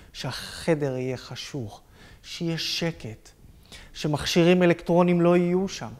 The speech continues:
שלא תהיו קרובים לחשמל, ושהראש שלכם נמצא בכיוון הנכון מבחינת צפון, מערב, מזרח, דרום. אני יודע שאולי זה יעורר לכם שאלות,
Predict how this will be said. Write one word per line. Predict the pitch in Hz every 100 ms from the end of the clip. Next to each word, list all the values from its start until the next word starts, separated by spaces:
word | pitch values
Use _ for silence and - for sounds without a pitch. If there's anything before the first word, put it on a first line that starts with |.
| - - -
שלא | - 165
תהיו | 165 190
קרובים | - 170 160 185
לחשמל, | 175 - - - 190 175 156 - - -
ושהראש | 139 - 147 185 -
שלכם | 220 202 165
נמצא | 151 143 - 202 185
בכיוון | 165 - 156 139 196 208
הנכון | 160 143 - - 254 220 190 - - - -
מבחינת | 135 - 156 160 160
צפון, | - - 143 - 165 143
מערב, | 135 135 139 156 131
מזרח, | 127 127 127 143 156 131
דרום. | 131 135 175 175 139 - - -
אני | 139
יודע | 143 160
שאולי | 156 147 147 151
זה | 147
יעורר | 151 156
לכם | 160 143
שאלות, | 165 185 170